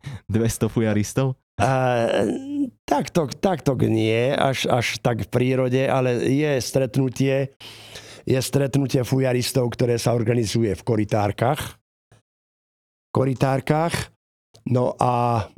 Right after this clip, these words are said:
Speaker 2: práve, práve potom, e, po tých korytárkach bola taká požiadavka, e, mnoho, mnoho kamarátov, mnoho fujaristov,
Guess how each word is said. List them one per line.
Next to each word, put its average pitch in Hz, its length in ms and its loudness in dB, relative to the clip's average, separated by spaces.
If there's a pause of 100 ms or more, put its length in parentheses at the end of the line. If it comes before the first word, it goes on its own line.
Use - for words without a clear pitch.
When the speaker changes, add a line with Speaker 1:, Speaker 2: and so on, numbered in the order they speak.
(580)
Speaker 2:
práve, 190 520 0
práve 156 560 0
potom, 143 600 0 (380)
e, - 100 -2 (460)
po 135 180 0
tých 135 180 -2
korytárkach 135 640 0
bola 117 260 0
taká 110 240 0
požiadavka, 107 880 0 (680)
e, 107 300 0
mnoho, 131 580 2
mnoho 120 360 2 (100)
kamarátov, 120 640 0
mnoho 117 260 2
fujaristov, 107 680 0